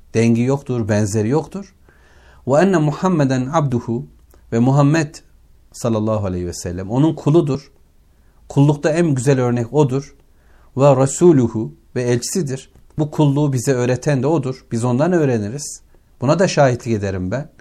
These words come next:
Ve ardından, "Razıytu billahi rabbe." Ben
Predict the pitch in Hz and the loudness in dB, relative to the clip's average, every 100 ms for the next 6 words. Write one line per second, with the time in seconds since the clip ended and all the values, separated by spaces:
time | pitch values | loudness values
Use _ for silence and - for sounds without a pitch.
0 | _ _ _ _ _ _ _ _ - 117 | _ _ _ _ _ _ _ _ 0 4
1 | 123 120 131 131 113 113 139 156 147 131 | 4 4 2 2 2 2 0 0 -2 -2
2 | 120 123 151 135 117 127 98 113 98 - | 0 2 2 2 2 2 0 -4 -6 -8
3 | _ - - 120 143 147 143 | _ -20 -14 2 4 4 0